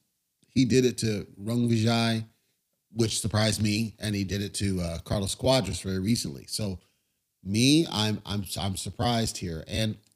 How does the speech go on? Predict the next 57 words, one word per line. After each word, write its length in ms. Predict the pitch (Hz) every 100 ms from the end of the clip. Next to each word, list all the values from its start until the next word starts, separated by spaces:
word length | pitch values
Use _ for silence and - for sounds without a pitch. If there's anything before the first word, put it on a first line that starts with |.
| _ 110
the 140 | 127
only 160 | 147 151
thing 120 | 156
that 140 | 127
bothered 280 | 104 107 110
me 120 | 107
about 280 | 101 98 80
Bam 280 | 95 104 107
was 240 | 92 85
he 120 | -
didn't, 220 | 98 101 87
he 160 | 101
didn't, 300 | 95 107 98
he 120 | 95
ducked 260 | 92 113 -
the 60 | -
smoke 360 | 107 101 -
with, 160 | 87 87 87
uh, 180 | 82
Chocolatito, 760 | 78 98 - 90 - 123 - -
'cause 140 | -
I 60 | 80
think 160 | 87
that 120 | 87 85
should 160 | 98
have 80 | 104
been 60 | 104
next. 360 | 101 87 - _ _ _ _ _
Um, 260 | 78 85 82
and 120 | 92 90
he 120 | 90
didn't 320 | - 104 98
wanna 140 | 95
fight 180 | 85 92
Estrada. 440 | - - 98 90 76
So 220 | - 85
I, 180 | 92 92
I 80 | 98
wanna 240 | 101 120
see, 460 | 117 - 104 104 95 _ -
you 100 | 95
know, 140 | 87
take 240 | - 104
out 100 | 110
the 60 | 104
rest 160 | 104 101
of 40 |
the 60 | 92
four 180 | 110
kings 440 | 98 110 123 127 -
to 80 | 87
see 220 | - 98
what's 160 | 95 -
going 180 | 95
on 180 | 92 87
there. 300 | 92 92 67 - _ _ _ -
Meanwhile, 680 | 139 190 117 71 76 85